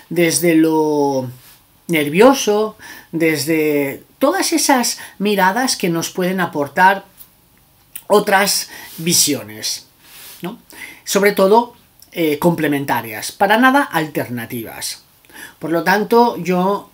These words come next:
si no hablo del chi, por dónde va el chi, no es que no lo sepa, sino que me interesa explicarlo desde otro ángulo. Y hoy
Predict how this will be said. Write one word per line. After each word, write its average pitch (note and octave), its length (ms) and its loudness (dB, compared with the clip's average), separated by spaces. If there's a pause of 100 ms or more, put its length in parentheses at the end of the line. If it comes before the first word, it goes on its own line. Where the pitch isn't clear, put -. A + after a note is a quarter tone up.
si - 320 -2
no F#3+ 200 2
hablo G#3+ 260 4
del E3 600 2
chi, G#3+ 480 -2
por F3+ 180 -2
dónde F3 200 0
va D3 120 0
el D#3 140 -2
chi, C4 340 0 (120)
no F#3 120 -2
es G3 140 0
que F#3 140 -2
no E3+ 100 0
lo D#3+ 140 0
sepa, B3+ 360 -2
sino G3 480 -2 (460)
que G3 240 2
me F#3 120 -4
interesa E3+ 640 0 (300)
explicarlo G#3+ 600 0
desde F3+ 460 0 (640)
otro B3+ 460 2
ángulo. B2 580 -6 (1160)
Y A#3+ 140 6
hoy E4+ 280 6